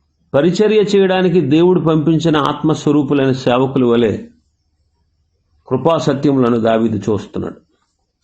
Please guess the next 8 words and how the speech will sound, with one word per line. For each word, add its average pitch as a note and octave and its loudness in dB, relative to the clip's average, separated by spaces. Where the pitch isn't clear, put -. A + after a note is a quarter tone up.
దావీదు E3+ 2
తనను F#3 0
చుట్టుముట్టిన G#3 0
ఆపదలకు, F3 -2
తనకు C3+ -2
మధ్యలో C3+ 0
దేవుని C#3 2
ఉంచుతున్నాడు. G#2+ -4